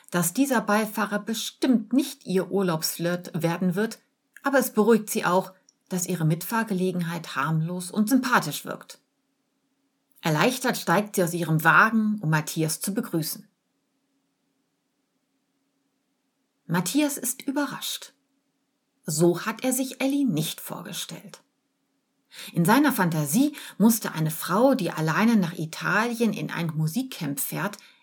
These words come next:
etwas Alternatives an sich haben. Lange, ungepflegte Haare, nachlässig gekleidet mit Textilien in Knitter- oder Ausbeuloptik,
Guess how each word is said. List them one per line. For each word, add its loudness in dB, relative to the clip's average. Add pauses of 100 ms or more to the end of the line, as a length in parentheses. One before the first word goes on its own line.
etwas -2
Alternatives -2
an -2
sich -2
haben. 2 (720)
Lange, 2
ungepflegte 2
Haare, 4 (600)
nachlässig 0
gekleidet 2
mit 0
Textilien 0
in -6
Knitter- -2
oder -4
Ausbeuloptik, -2